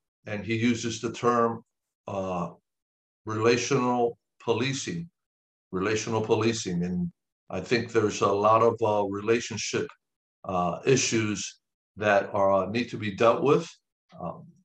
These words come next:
and I, I think, again, we need to build dialogue. And I think that's what we're trying to do here in, uh, Miami Cop Talk, build a dialogue where we can go ahead and discuss issues that may be a little controversial, but, you know,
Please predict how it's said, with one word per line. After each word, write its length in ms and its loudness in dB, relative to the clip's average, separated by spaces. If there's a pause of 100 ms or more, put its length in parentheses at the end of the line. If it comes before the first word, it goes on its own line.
(280)
and 120 0
I, 200 -2
I 100 0
think, 380 -4
again, 420 -2
we 120 -4
need 200 -4
to 80 -8
build 320 -2
dialogue. 460 4
And 80 -4
I 60 -8
think 160 -6
that's 180 -4
what 140 -2
we're 100 -2
trying 240 0
to 100 -4
do 200 -6
here 280 -2
in, 140 -6 (420)
uh, 80 -6
Miami 360 0
Cop 320 2
Talk, 260 4 (320)
build 280 0
a 80 -4
dialogue 640 2
where 120 -6
we 180 -8
can 140 -8
go 220 0
ahead 340 0
and 200 -2 (320)
discuss 440 2
issues 320 0
that 120 -2
may 100 0
be 100 -2
a 40 2
little 220 0
controversial, 1040 -2 (500)
but, 440 2 (100)
you 120 -2
know, 280 -2